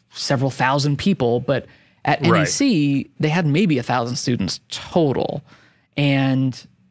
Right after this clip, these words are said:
Speaker 1: the caliber of those students were incredible. So I got really lucky that I was able to record these people and do live sound for them day after day and do sessions and live events. And so it was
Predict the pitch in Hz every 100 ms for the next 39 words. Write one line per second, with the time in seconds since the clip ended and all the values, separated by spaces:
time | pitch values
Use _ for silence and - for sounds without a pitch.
0 | _ 139 - - - 180 226 170 139 107
1 | 107 - 117 127 147 151 143 151 135 127
2 | 120 120 - 196 170 127 - 143 127 -
3 | 156 214 151 156 151 131 117 127 180 -
4 | 123 92 - _ _ _ 135 135 - 131
5 | 147 147 139 - 135 131 131 123 - 135
6 | 127 127 127 139 - _ _ _ _ _
7 | - 147 - 226 226 - 131 131 131 131
8 | - - 139 139 143 143 139 135 139 -
9 | 196 240 131 113 127 123 123 123 147 135
10 | 175 151 135 131 120 - 151 - 156 139
11 | 117 117 - 120 120 127 180 208 - 139
12 | 127 - - _ _ _ - 180 175 143
13 | 147 147 139 135